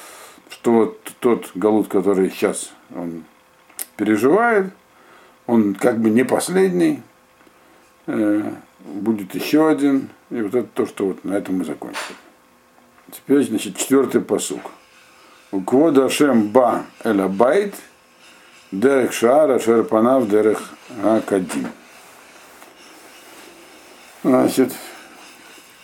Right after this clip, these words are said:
и слава Всевышнего, она заходит в храм через ворота, э, которые смотрят на восток.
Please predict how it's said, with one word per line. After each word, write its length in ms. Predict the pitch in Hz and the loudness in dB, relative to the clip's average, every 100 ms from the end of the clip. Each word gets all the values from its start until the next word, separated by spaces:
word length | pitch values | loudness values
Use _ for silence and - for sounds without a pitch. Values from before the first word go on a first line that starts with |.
| - - - - - - - - - - | -20 -20 -20 -20 -20 -20 -20 -20 -16 -2
и 120 | 113 | -2
слава 440 | - 147 160 135 | 2 2 4 2
Всевышнего, 800 | 110 120 113 107 110 131 160 196 135 - _ - | 2 4 4 4 4 4 4 2 -4 -12 _ -6
она 360 | 110 113 123 | -2 2 2
заходит 560 | 107 104 135 98 92 - - _ _ | 0 2 0 2 -2 -4 -20 _ _
в 100 | - | -8
храм 420 | - 104 110 220 190 - - - _ - - - - _ - - - - _ _ - - | 0 2 2 0 -2 -16 -20 -20 _ -20 -20 -20 -20 _ -20 -20 -20 -20 _ _ -20 -4
через 680 | 131 139 131 110 90 - - - - - - - | 2 4 4 2 -2 -10 -16 -20 -20 -20 -18 -6
ворота, 800 | 104 117 120 151 160 180 190 - - _ _ - - 190 135 | 2 4 4 2 2 0 0 -4 -18 _ _ -20 -20 -12 -4
э, 240 | 101 95 | -2 -2
которые 420 | - 98 143 131 107 | -2 2 4 4 2
смотрят 540 | 117 131 127 120 - | 2 4 4 2 0
на 200 | 110 117 | 2 2
восток. 400 | 101 - - | 2 -2 -8